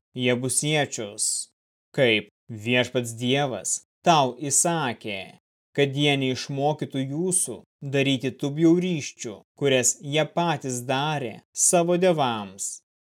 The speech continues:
ir jūs nenusidėtumėte Viešpačiui, savo Dievui.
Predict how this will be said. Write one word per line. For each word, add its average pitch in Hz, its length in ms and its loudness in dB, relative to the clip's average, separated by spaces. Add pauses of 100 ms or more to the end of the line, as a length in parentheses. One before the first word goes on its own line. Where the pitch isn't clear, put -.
(120)
ir 143 240 2
jūs 123 720 -4 (100)
nenusidėtumėte 147 1120 0
Viešpačiui, 127 880 -4 (300)
savo 139 420 4
Dievui. 110 720 -4